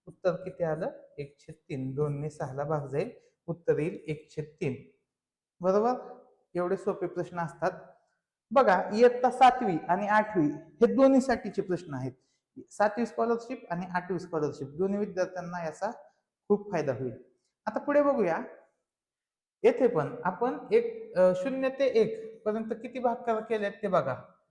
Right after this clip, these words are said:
एक, दोन, तीन, चार, पाच, पाच भाग केलेत. म्हणजे एका तुकड्याची किंमत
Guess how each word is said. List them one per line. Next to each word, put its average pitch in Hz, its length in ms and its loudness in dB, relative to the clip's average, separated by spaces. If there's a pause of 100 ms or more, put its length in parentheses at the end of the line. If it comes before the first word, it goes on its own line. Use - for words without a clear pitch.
(400)
एक, - 460 -6
दोन, 170 340 -4
तीन, 175 320 -6
चार, 151 240 -2
पाच, - 440 -6
पाच 185 200 2
भाग 175 140 4
केलेत. 139 340 -6 (400)
म्हणजे 190 280 -2
एका 220 160 0
तुकड्याची 262 440 -2
किंमत 254 240 -6